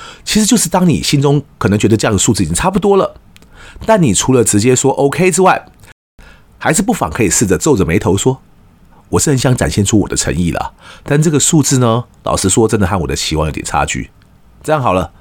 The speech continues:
假如您在这个 title 上呢，可以让我听起来风光一点，然后让我一进公司呢，就能有一年二十天的年假，哎，不晓得您觉得如何？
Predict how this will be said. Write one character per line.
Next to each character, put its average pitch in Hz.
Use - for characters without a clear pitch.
假 113
如 139
您 147
在 175
这 156
个 147
title 143
上 101
呢， 95
可 101
以 92
让 107
我 85
听 -
起 -
来 73
风 123
光 123
一 107
点， 80
然 113
后 170
让 190
我 117
一 -
进 160
公 170
司 175
呢， 151
就 151
能 117
有 101
一 113
年 104
二 139
十 -
天 123
的 101
年 78
假， 82
哎， 123
不 -
晓 87
得 82
您 92
觉 92
得 90
如 80
何？ 76